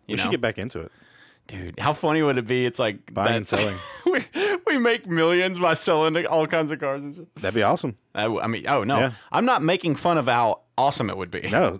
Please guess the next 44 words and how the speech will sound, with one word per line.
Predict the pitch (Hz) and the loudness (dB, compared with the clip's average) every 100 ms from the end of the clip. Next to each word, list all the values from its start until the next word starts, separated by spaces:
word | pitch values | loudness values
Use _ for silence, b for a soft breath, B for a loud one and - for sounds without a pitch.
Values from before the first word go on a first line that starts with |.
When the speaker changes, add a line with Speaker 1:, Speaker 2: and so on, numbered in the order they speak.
| - | -6
Speaker 2:
Uh, | 117 117 - - | -8 -8 -10 -6
uh, | 113 | -2
Speaker 1:
It | 123 | 0
would | 123 | 2
just | 120 - | 0 0
be | 120 | -2
funny | - 117 110 | 0 0 0
that | 104 | -2
that's, | 101 95 - | -2 -4 -4
like, | 101 76 - - _ _ _ _ | -6 -6 -8 -20 _ _ _ _
Speaker 2:
I've | - 110 | -6 0
seen, | 165 165 | 0 2
I've | 110 - | 0 0
seen | 139 | -2
some, | 127 127 | 0 2
like, | 120 101 | 2 0
video | 101 110 110 | 0 0 2
of, | 107 | 2
like, | 101 | -2
this | 87 85 | -4 -8
YouTube | 92 104 113 117 101 90 | -6 -6 0 2 2 0
celebrity | 92 90 87 80 | -4 -4 -4 -8
who | 82 98 92 85 b b b b b _ | -4 -2 -2 -6 b b b b b _
he, | 110 95 - _ _ | -6 -6 -12 _ _
he | - 113 | -6 0
was | 117 | 2
a | 110 | 0
lawyer, | 92 104 123 73 - | 0 2 2 0 -6
like, | - 90 95 | -6 -4 -2
at | |
a | 87 | -4
pretty | 82 - 160 123 | -4 -2 0 2
reputable | 110 120 101 87 | 0 0 -4 -4
law | 82 92 101 | 0 0 -2
firm. | 80 73 | -6 -10
Like, | 87 87 | -12 -10
he | 85 | -10
was | 82 | -8
a, | |
a | 85 85 - _ - | -10 -12 -14 _ -2
top | 98 - | -2 0
shelf | 98 87 | -2 -2
lawyer, | 85 92 80 - | -2 -2 -4 -6
Speaker 1:
Mm-hmm. | 80 98 | -4 -4